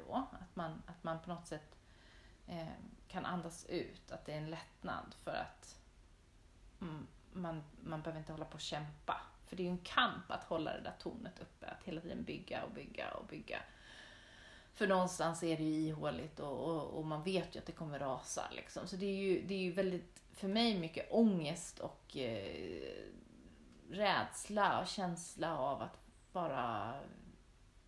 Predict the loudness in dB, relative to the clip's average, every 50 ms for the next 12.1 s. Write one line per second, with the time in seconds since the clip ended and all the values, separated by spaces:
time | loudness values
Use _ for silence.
0 | -20 -20 -20 -18 -12 -8 -2 2 4 4 4 4 0 -2 -2 -2 -2 -2 -2 0
1 | 2 4 4 4 2 -2 -4 2 4 6 6 6 4 -2 -6 -4 -4 -4 -4 -4
2 | -6 -10 -8 -4 -4 -2 -2 -2 -2 -4 -4 -6 -6 -6 -6 -8 -14 -10 -8 -8
3 | -8 -8 -12 -14 -18 -20 -20 -20 -20 -20 -20 -20 -20 -20 -20 -20 -20 -20 -20 -20
4 | -20 -20 -16 6 10 12 12 12 12 12 10 6 4 4 6 6 6 8 6 4
5 | 2 -2 -4 -4 -4 -6 -6 -6 -8 -10 -16 -18 -20 -16 -4 0 2 4 6 6
6 | 6 6 4 2 2 2 0 0 -2 -2 -2 -2 -2 -2 -2 -2 -2 -4 -4 -2
7 | -2 0 0 0 -2 -4 -6 -4 0 2 2 2 0 -2 -4 -6 -8 -8 -6 -6
8 | -4 -4 -4 -4 -2 0 2 2 0 0 -4 -4 -2 -2 -2 -2 -2 -4 -6 -6
9 | -8 -8 -10 -14 -20 -18 -8 -4 -2 0 0 -2 -4 -6 -12 -18 -20 -20 -20 -20
10 | -20 -20 -20 -20 -20 -20 -12 -8 -6 -6 -4 -4 -6 -8 -8 -8 -8 -8 -10 -12
11 | -12 -14 -16 -16 -18 -20 -20 -20 -20 -16 -10 -8 -6 -4 -4 -6 -4 -4 -4 -4
12 | -4